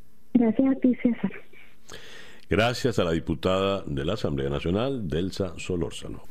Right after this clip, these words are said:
Speaker 2: Leo este artículo publicado en un, en Univisión. El título ya nos pone en contexto los tres escenarios para daca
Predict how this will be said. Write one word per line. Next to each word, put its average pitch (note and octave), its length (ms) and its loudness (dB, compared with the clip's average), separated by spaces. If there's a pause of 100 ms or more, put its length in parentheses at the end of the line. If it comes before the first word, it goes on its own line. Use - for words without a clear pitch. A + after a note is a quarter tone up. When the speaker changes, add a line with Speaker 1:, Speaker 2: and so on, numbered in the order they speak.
(880)
Speaker 2:
Leo G3+ 360 8
este D#3 380 8
artículo B2 500 6
publicado F#2 560 6
en F#2 60 6
un, F#2 260 6
en E2 120 6
Univisión. F#2+ 720 6
El G2 200 2
título E2+ 580 6
ya D#2+ 280 6
nos D#2 220 6
pone D#2 420 6
en C#2+ 80 4
contexto G#2 640 6
los G#2+ 180 6
tres C3 260 6
escenarios G#2 540 8
para G#2 240 8
daca B2 460 4